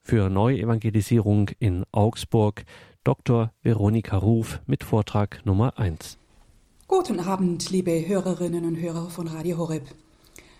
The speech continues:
Speaker 2: Auf dem Programm steht, dass wir uns heute mit spiritueller Theologie befassen.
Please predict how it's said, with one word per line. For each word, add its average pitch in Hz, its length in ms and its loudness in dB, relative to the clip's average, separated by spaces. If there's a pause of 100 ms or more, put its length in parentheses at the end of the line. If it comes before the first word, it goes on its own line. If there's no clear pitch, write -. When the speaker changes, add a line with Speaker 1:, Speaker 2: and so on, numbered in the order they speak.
(200)
Speaker 2:
Auf 190 220 -4
dem 175 220 -2
Programm 175 500 0
steht, - 760 -2
dass 202 220 -4
wir 180 160 -4
uns 180 300 -4
heute 240 400 -2
mit 190 260 -2
spiritueller 208 1040 -4
Theologie 196 760 0
befassen. 143 640 -4